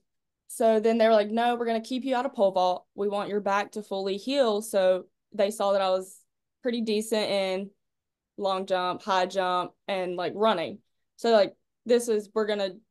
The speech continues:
make you a heptathlete the first two years, and then we're gonna transfer you to pole vault. Well, that came along, and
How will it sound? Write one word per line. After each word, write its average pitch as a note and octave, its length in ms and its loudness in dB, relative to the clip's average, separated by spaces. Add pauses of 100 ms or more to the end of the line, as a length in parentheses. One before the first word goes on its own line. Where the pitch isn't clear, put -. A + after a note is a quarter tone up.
(120)
make G3+ 320 -2
you F#3+ 100 0
a G3+ 40 0
heptathlete B3+ 600 -4
the G#3+ 80 -6
first A3 300 -2
two A3+ 80 -6
years, F#3 460 -2
and A3 180 -2
then B3+ 160 0
we're B3 100 0
gonna A3 160 0
transfer G3+ 400 -6
you F#3 120 -4
to F3+ 60 -8
pole B3 260 0
vault. D#3 260 -4 (340)
Well, A#3+ 440 0 (520)
that B3 320 2
came A3 180 -2
along, F#3 540 -2
and F#3+ 400 -2